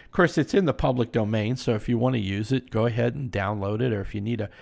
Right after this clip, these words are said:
better resolution than what's up there, just ping me. We'll see what we can do. We kinda, you know, love to help out with things like that. All right, so what we're gonna, that, that's our un-, that's our photo unpacked for now. We're gonna go ahead and take a break,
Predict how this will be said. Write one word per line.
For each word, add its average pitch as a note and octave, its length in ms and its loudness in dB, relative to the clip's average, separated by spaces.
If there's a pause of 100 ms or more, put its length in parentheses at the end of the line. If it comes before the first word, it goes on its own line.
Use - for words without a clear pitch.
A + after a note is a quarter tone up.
(260)
better C3 260 6
resolution A#2 600 4
than G#2 160 -2
what's G#2+ 220 -4
up - 160 0
there, D3+ 160 4
just B3+ 240 -4
ping D#3+ 200 0
me. E3 140 0
We'll C3+ 140 -4
see - 140 -6
what A#2 100 -4
we G#2+ 100 -4
can F2+ 160 -10
do. F2+ 220 -10
We A#2 120 -6 (160)
kinda, A2+ 200 -4
you A#2+ 80 -2
know, G2 100 -8 (400)
love C3 220 6
to A2 80 -2
help G2 260 -4
out F#2+ 220 -4
with - 100 -10
things - 300 -16
like - 180 -16
that. - 240 -14 (500)
All A#3 140 12
right, A#3+ 240 8
so E3+ 160 8
what D3 160 6
we're F3 140 2
gonna, E3+ 180 2
that, E3+ 220 2
that's F#3+ 180 4
our E3+ 140 6
un-, D#3+ 180 6
that's D#3+ 220 4
our G3 80 6
photo D3+ 400 6
unpacked A2+ 440 -2
for A2+ 120 -4
now. G#2 200 0
We're D3 160 2
gonna A#2+ 200 0
go B2+ 120 0
ahead A#2 200 0
and G#2+ 80 -8
take B2 180 0
a G2+ 60 -6
break, F#2 420 0